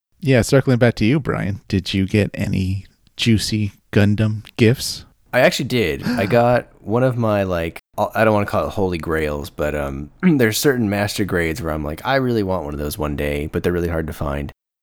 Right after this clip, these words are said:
Speaker 2: And the master grade I got was one of the full armor R X seventy-eight Gundams, the F A seventy-eight dash one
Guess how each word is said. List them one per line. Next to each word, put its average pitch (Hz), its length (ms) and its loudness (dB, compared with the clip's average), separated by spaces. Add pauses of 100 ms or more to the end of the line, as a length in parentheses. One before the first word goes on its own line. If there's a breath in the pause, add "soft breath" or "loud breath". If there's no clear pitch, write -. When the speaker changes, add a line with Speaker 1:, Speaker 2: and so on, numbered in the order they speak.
Speaker 2:
And 85 340 -2
the - 160 -8
master 123 260 0
grade 113 200 2
I 98 100 0
got 95 380 -2
was 87 200 -2
one 90 200 -4
of 85 100 -4
the 78 100 -2
full 120 300 0
armor 87 800 0
R 95 180 2
X 87 140 -4
seventy-eight 80 420 -4
Gundams, 76 400 -8
the 82 100 -6
F 87 160 -4
A 82 400 0
seventy-eight 78 680 -4
dash - 240 -6
one 90 320 0